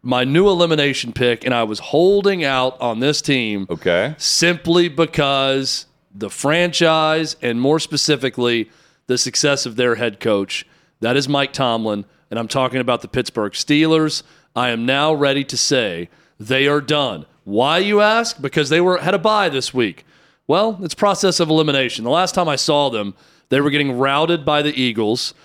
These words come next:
Speaker 1: They are a one and a half home underdog this week against three and six New Orleans.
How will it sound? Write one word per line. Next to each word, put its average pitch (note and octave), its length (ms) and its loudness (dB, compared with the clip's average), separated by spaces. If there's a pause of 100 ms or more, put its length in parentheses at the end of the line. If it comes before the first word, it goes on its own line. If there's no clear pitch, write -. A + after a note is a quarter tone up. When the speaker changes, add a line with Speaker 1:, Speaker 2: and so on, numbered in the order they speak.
(220)
Speaker 1:
They D#3 220 2
are E3+ 220 4
a D3+ 80 2
one C#3+ 600 0
and D#3+ 220 0
a C#3 100 0
half C#3 600 -4 (420)
home G3+ 640 0 (160)
underdog A#2+ 840 0
this C3+ 260 0
week A2 380 0 (360)
against C3+ 500 -2
three F3 360 2
and F3+ 140 -2
six D#3 400 -2
New C#3 160 2
Orleans. F#2 600 -2